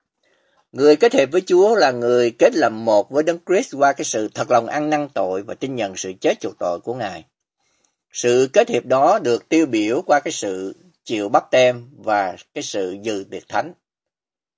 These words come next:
Chịu báp têm là muốn được thuộc về Thiên Chúa bằng cách nhận lấy danh của Thiên Chúa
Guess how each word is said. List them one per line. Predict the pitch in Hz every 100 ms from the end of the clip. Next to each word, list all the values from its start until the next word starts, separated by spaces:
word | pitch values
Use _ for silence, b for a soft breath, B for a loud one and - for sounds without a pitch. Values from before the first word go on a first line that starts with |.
| _ _ _ _ _ _ _ _ _
Chịu | 190
báp | 160 196
têm | 160 151 143 131 _ _
là | 107 95
muốn | 101 117 196
được | 208 107
thuộc | 113 104
về | - 107 98
Thiên | 127 131
Chúa | 131 139 170
bằng | 196 101 95
cách | 175 139
nhận | 110 90
lấy | 107 127
danh | 143 135 123
của | 113
Thiên | 127 127 110
Chúa | 117 120 151